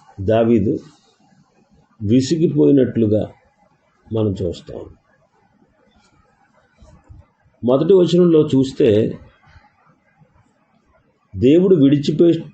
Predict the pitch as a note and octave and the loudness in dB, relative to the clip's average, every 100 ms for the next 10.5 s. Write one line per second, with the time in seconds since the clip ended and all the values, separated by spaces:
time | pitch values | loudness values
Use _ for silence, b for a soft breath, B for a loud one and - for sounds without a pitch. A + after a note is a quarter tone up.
0 | - A#2 C3+ D#3 D#3 C#3+ D#3+ D3+ D3 - | -6 -4 -4 -2 -2 0 0 0 -2 -4
1 | C#3+ C3 C3 C3 - - _ _ _ _ | -2 0 2 2 0 -8 _ _ _ _
2 | _ _ _ C3 C3+ B2 A#2 - G2+ F2 | _ _ _ -2 0 0 -4 -4 -4 -4
3 | F#2+ F#2 F2+ - _ _ _ _ _ _ | -4 -4 -6 -10 _ _ _ _ _ _
4 | _ _ _ A5+ _ _ _ _ _ _ | _ _ _ _ _ _ _ _ _ _
5 | _ _ A2 C3 D3 D#3 D3+ C#3+ C3+ C3+ | _ _ -2 0 2 2 2 2 0 0
6 | C3 B2 - _ - A#2+ A#2 G#2+ G2+ - | 0 -2 -6 _ -6 -2 0 0 -2 -6
7 | - G#2 F#2 F2 F2 - - _ _ _ | -8 -8 -6 -8 -8 -10 -16 _ _ _
8 | _ _ _ _ _ _ _ _ _ _ | _ _ _ _ _ _ _ _ _ _
9 | _ A2+ A2+ A#2 - D#3 E3 F3 D3 A#2 | _ -4 -4 -4 -4 -2 0 0 0 0
10 | A#2+ F#2+ F2+ F2+ | -2 -2 -2 -4